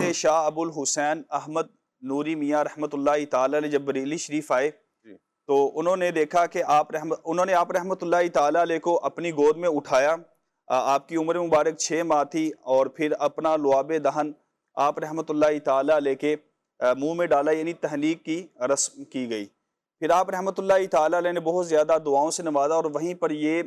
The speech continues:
Speaker 2: آ، بشارت عطا کی کہ یہ مادرزاد ولی ہے۔
Speaker 1: ہوں۔
Speaker 2: مفتی اعظم ہند رحمۃ اللہ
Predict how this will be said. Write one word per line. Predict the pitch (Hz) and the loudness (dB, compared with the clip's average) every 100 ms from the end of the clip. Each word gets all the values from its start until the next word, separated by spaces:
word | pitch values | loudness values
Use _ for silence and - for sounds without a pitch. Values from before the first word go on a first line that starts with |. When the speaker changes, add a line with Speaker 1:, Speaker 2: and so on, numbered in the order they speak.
| - - | -8 -6
Speaker 2:
آ، | 131 131 131 - _ _ 117 | 0 2 2 -2 _ _ -16
بشارت | 127 131 135 - 139 160 170 | -16 -10 -8 0 2 2 -2
عطا | 135 143 143 | -2 0 0
کی | 147 165 170 - _ _ _ _ | 0 -2 -6 -8 _ _ _ _
کہ | 156 | -2
یہ | 143 151 175 180 | 0 2 2 0
مادرزاد | 143 139 143 160 151 143 147 139 | 0 0 2 -2 0 0 0 -2
ولی | 120 131 113 | -4 -2 -6
ہے۔ | 101 - _ _ - | -10 -12 _ _ -6
Speaker 1:
ہوں۔ | 156 165 | -4 -4
Speaker 2:
مفتی | 139 - 160 160 | -6 -6 -2 0
اعظم | 139 139 160 | 2 0 -4
ہند | 151 156 160 | -6 -6 -6
رحمۃ | 135 139 143 | -10 -6 -6
اللہ | 151 147 151 | -2 0 0